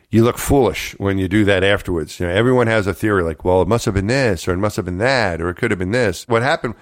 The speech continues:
that we knew that foam came off the tank. There, that was, that was something that was seen looking at the post-launch footage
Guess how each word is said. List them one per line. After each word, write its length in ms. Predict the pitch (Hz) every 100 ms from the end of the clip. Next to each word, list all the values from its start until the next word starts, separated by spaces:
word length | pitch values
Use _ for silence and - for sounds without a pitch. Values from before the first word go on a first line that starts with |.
| _ _ _
that 120 | 131
we 120 | 120 123
knew 220 | 160 214
that 180 | 147 -
foam 460 | - 139 139 120
came 300 | - 113 104
off 180 | 98 -
the 100 | 87
tank. 360 | - 82 73 - _
There, 160 | - 98
that 280 | 95 107 117
was, 300 | 107 92 -
that 440 | 90 - 104 113
was 240 | 113 104 87
something 460 | - 120 - 107
that 160 | 98 92
was 160 | 87 -
seen 360 | 98 95 90 - _ _ _ _
looking 360 | - 98 - 95
at 120 | 87
the 80 | 87
post-launch 580 | - 98 - 95 90 -
footage 500 | - 123 127 -